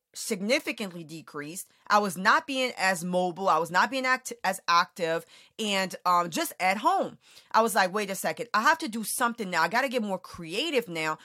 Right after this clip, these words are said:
so that I don't start gaining weight because my lifestyle has changed," right? And I think a lot of you ladies can relate to that. So I went and invested in what to me was a very expensive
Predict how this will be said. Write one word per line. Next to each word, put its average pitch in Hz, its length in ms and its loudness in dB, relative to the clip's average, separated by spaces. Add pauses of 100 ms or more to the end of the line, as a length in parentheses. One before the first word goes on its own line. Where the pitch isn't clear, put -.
(140)
so 247 220 2
that 220 160 8
I 196 60 2
don't 220 320 -4
start 190 400 0
gaining 180 340 -6
weight 226 340 -2
because 196 480 -2
my 170 140 4
lifestyle 165 480 2
has - 260 -6
changed," - 720 -2
right? 165 400 2 (560)
And 262 400 4
I 269 100 6
think 285 220 -4
a 214 60 4
lot 214 200 2
of 180 100 -8
you 196 60 -10
ladies 180 240 -8
can 175 160 -8
relate 156 260 -6
to - 100 -16
that. - 200 -6
So 254 340 2 (380)
I 240 80 6
went 339 160 4
and 370 100 0
invested 226 680 0 (380)
in 220 380 -2
what 196 260 0
to 196 120 -4
me 202 200 -4
was 175 340 0
a 180 100 -2
very 185 280 -2
expensive 165 480 -8